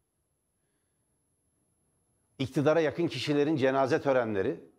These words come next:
ve en sonunda da İsrail'i protesto eylemleri. Burada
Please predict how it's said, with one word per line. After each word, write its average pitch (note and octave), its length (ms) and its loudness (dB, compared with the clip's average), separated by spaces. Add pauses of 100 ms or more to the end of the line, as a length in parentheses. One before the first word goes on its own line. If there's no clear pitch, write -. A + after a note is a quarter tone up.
(220)
ve A#2 100 2
en F3+ 180 2
sonunda C3 440 0
da G3 260 2 (260)
İsrail'i E3 560 2
protesto D3 540 0
eylemleri. D2 440 -6 (580)
Burada B2+ 600 2